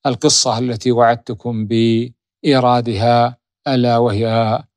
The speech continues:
ما ذكره الصحابي الجليل عمران بن حسين رضي الله عنه. يقول عمران: "كنا في سفر مع النبي صلى الله عليه وسلم، وإننا سرنا في الليل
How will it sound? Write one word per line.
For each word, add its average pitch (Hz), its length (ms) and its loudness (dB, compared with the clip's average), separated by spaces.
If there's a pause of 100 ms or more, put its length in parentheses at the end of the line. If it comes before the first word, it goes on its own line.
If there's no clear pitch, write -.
(160)
ما 127 160 2
ذكره 127 440 -2
الصحابي 120 680 -2
الجليل 113 640 0 (280)
عمران 120 380 2
بن 107 200 -10
حسين 117 640 -4 (360)
رضي 120 280 0
الله 113 720 -2 (340)
عنه. 107 480 -2 (640)
يقول 165 280 4
عمران: 156 680 -2 (420)
"كنا 156 260 2
في 135 160 0
سفر 131 420 -2
مع 120 220 0
النبي 117 340 -2
صلى 107 260 -4
الله 110 320 -2
عليه 104 320 -4
وسلم، - 540 -10 (800)
وإننا 151 840 2 (320)
سرنا 120 580 0
في - 120 -14
الليل 123 640 2